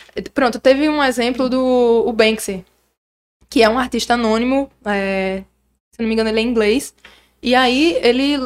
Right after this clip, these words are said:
leiloou um quadro dele, e na hora que foi comprado, e isso custou, sei lá, tantos milhões de euros. Na hora que foi comprado, a arte automaticamente se destruiu.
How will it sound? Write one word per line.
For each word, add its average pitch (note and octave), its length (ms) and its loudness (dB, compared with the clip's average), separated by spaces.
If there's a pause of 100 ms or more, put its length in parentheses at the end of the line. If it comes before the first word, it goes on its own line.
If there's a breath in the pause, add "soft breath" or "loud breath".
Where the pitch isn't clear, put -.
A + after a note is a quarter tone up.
(140)
leiloou A#3+ 680 2 (500)
um A#3 160 -2
quadro A3 400 2
dele, G#3+ 500 0 (680 soft breath)
e C4 240 0
na C4 200 2
hora E4 100 2
que - 80 -8
foi F4+ 140 2
comprado, C#4 640 2 (400)
e A3+ 260 -2
isso - 240 -4 (120)
custou, B3 400 2
sei F4 140 -2
lá, G3 180 2 (140)
tantos A3 260 -6
milhões A3+ 480 -4
de G#3+ 240 -4
euros. F3 400 -4 (640)
Na A#3+ 120 2
hora D#4+ 140 2
que F4+ 100 2
foi E4+ 180 0
comprado, C4+ 680 2 (440)
a A#3 300 2
arte A#3 180 -2
automaticamente C4 840 0
se - 160 -2
destruiu. A#3 560 2